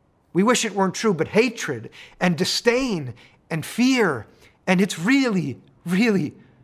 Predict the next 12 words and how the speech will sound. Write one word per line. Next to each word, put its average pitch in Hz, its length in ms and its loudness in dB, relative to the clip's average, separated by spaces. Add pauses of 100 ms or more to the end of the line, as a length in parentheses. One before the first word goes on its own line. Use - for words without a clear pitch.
(140)
ugly. 165 500 0 (2250)
I 180 140 4
have 196 240 2
a 196 80 2
few 190 240 -2
friends 180 500 0
who 175 220 -6
think 175 500 -4
it's - 180 -10
hopeless 139 480 -8
right 98 220 -12
now. 92 260 -20